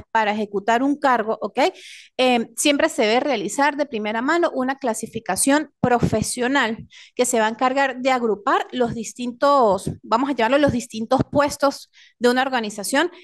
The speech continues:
en función de qué, en función del nivel de responsabilidad, el nivel de complejidad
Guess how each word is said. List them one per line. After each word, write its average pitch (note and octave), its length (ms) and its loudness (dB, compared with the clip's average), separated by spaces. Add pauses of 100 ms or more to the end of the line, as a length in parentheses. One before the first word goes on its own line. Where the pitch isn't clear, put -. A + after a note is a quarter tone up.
(120)
en C4+ 160 2
función B3+ 500 0
de A3 140 -4
qué, - 220 -18 (240)
en D4 160 2
función C#4+ 440 0
del D4+ 180 0
nivel A3+ 260 -2
de C4 100 0
responsabilidad, G3+ 960 -2 (400)
el A#3 200 2
nivel A3 460 0
de A3 200 0
complejidad G#3 720 -2